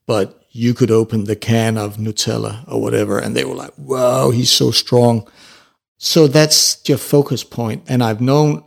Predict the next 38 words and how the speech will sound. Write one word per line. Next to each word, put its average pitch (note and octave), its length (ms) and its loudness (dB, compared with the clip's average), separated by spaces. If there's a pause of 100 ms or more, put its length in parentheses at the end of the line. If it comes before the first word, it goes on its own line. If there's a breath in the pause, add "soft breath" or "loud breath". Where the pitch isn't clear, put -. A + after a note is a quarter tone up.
I A#2+ 120 -4
actually B2+ 300 0
know B2+ 220 2
this A#2 260 -2
from G#2+ 240 -4
research. A2+ 520 -2
I A2 100 -4
made A2+ 320 0
a, G#2 280 -2 (680 soft breath)
an A#2+ 100 2
exhibition C3 560 2
called B2+ 300 2
From A2+ 480 -2
the C3+ 100 -8
Cradle A#2+ 560 0
to - 180 -2
the A2 120 -6
Grave, B2 540 0
where A#2 280 -2
I G#2+ 60 -2
drew, B2 560 0
like, - 180 -12
a A2 60 -10
hundred A#2+ 500 -2 (200)
paintings A#2+ 500 -2
and G#2+ 100 -8
drawings B2 600 0 (300)
from F#2+ 300 -10
people G#2+ 640 -2 (220)
getting G#2+ 300 -4
born D3 640 2
until A#2+ 320 -2
they G2+ 140 -6
died. G2 420 -6
And G2 180 -10
I F#2+ 60 -8
had G2+ 260 -4
this - 320 -4